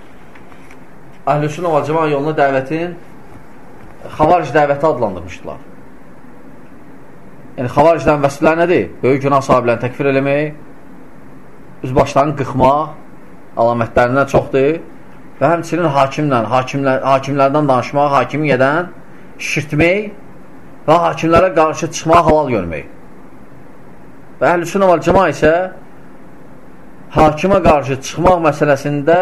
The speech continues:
seçilən məs-, mövqelərdən biri idi Əhl-i Sünnədə. Çünki Əhl-i Sünnə vəl Cəmaə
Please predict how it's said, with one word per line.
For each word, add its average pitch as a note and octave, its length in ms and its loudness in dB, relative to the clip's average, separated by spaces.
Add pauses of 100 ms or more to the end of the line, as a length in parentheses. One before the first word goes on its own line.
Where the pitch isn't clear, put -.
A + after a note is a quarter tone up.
(100)
seçilən D#3+ 540 0
məs-, C#3 180 0
mövqelərdən C3 640 2
biri A#2+ 220 2
idi F#2+ 100 -2
Əhl-i F2 220 -8
Sünnədə. D2 300 -10 (1900)
Çünki C#3 180 2
Əhl-i C#3 220 0
Sünnə E3+ 180 0
vəl C3+ 160 4
Cəmaə D#3 300 2